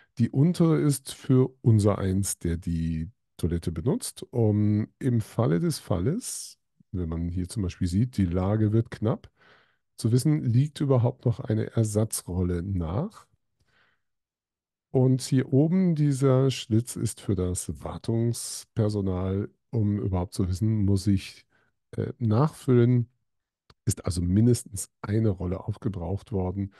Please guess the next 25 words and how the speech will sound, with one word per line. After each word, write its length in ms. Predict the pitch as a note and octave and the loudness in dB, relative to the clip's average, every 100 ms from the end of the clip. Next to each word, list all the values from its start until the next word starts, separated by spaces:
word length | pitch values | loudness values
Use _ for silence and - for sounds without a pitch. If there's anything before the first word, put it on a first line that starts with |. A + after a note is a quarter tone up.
| _ _ _ _ _ _ _ _ | _ _ _ _ _ _ _ _
Dann, 460 | - G2+ G#2+ A2 A#2 - | -4 0 2 2 0 -2
ähm, 580 | G2 G2 G2 F#2+ G2 - | 0 0 -2 -4 -6 -10
ist 180 | - - | -12 -6
dieser 220 | F2 F2 | -4 -4
Schließmechanismus 960 | - B2 A#2 A#2 G2+ G#2 F#2+ F#2 F#2+ E2+ | 0 2 2 2 2 0 -2 -2 -6 -8
zu 120 | E2 | -8
betätigen 600 | E2 - D#2+ - E2 D#2+ | -10 -8 -10 -10 -12 -14
und 380 | - - - - | -16 -20 -20 -16
man 160 | D#2 | -16
kann 220 | - - - | -16 -20 -18
das 240 | E2+ - | -16 -14
Ganze 560 | - - - - D#2+ - _ _ _ _ | -14 -16 -14 -12 -14 -16 _ _ _ _
öffnen 540 | G2+ - E2+ E2 F#2+ - | -10 -6 -6 -6 -8 -12
und 400 | - E2+ F#2 - | -14 -12 -12 -10
nachfüllen. 460 | A#1+ B1+ - - - _ _ _ _ _ _ _ _ _ - | -10 -10 -14 -16 -18 _ _ _ _ _ _ _ _ _ 0
So 380 | A2 D#3+ D3 | 4 4 2
weit, 420 | G#2 G2+ A#2+ A#2+ - | 0 2 0 -2 -8
so 300 | A#2+ G2+ G#2+ | -4 0 0
gut. 460 | G2+ G#2+ C#3+ D3 - | 0 0 0 -2 -2
Nochmal 580 | A#2+ G#2+ G#2 G2 F#2+ G2+ | -2 0 -2 -2 -2 -4
zur 220 | - F#2 | -4 -4
Erinnerung 760 | F2+ A2+ G2+ F2 G2 G#2 A#2 - | 0 2 2 0 0 0 -2 -6
an 280 | G2+ F#2+ E2+ | -6 -4 -4
die 240 | E2 E2+ | -4 -6
Toilettenpapierrolle. 1120 | - F2 D#2 - - C#2 - E2 - - - | -6 -6 -6 -12 -16 -18 -16 -18 -16 -18 -18